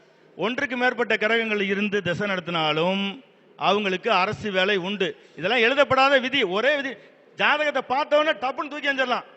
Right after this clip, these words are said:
அரசு வேலை உண்டு அப்படின்ட்டு. சரிங்களா? சிம்மத்துல நிறைய கிரகம் இருந்தாலும்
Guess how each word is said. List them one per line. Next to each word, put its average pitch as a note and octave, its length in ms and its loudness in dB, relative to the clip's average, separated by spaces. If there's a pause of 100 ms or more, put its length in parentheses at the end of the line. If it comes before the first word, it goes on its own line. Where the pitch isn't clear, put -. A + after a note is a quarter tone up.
(360)
அரசு C4 300 0
வேலை B3+ 160 4
உண்டு B3 600 0 (880)
அப்படின்ட்டு. G3+ 460 -2 (640)
சரிங்களா? G#3 420 4 (280)
சிம்மத்துல C4 420 2
நிறைய A3 280 8
கிரகம் A#3 260 4
இருந்தாலும் G#3+ 440 4